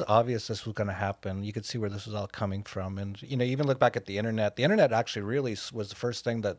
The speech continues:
really started to, uh, give the ability, some pe-, uh, people some ability to get access to real information, not what's on the television programming. And it's called programming <laughs> for a reason. It's literally, uh, propaganda, hypnosis.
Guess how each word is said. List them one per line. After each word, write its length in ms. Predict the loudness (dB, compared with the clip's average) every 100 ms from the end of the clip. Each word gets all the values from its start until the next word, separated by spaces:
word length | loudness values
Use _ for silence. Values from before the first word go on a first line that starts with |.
| -6
really 560 | -4 -2 0 -2 -6 -10 -16 -14 -14 -14 -16 -14
started 360 | 2 8 8 8
to, 340 | 4 4 4 6
uh, 400 | 8 8 4 -2 -12 -20 -20 -14 2
give 200 | 4 6
the 100 | 4
ability, 360 | 4 4 4 0
some 200 | 0 -2
pe-, 160 | -4 0
uh, 320 | 2 2 0 -6 _ _
people 240 | 0 2 2
some 160 | 2
ability 500 | 2 4 2 2 -4
to 140 | -4 0
get 160 | 4
access 280 | 4 4 0
to 100 | 0
real 160 | 2 2
information, 580 | 2 2 2 0 0 4
not 220 | 4 6
what's 160 | 2
on 100 | 4
the 80 | 0
television 400 | 2 0 0 -2
programming. 540 | 2 2 2 -2 -2 -4
And 60 |
it's 80 | -4
called 240 | 0 0 0
programming 440 | -2 0 -2 -4
<laughs> 20 |
for 180 | -2 -4
a 40 |
reason. 340 | -2 -2 -2 -4
It's 180 | -4 -4
literally, 540 | -2 -2 -2 -6 -6
uh, 120 | -6
propaganda, 600 | 2 2 2 -2 -2 -2
hypnosis. 720 | -4 -4 -4 -4 -4 -8 -8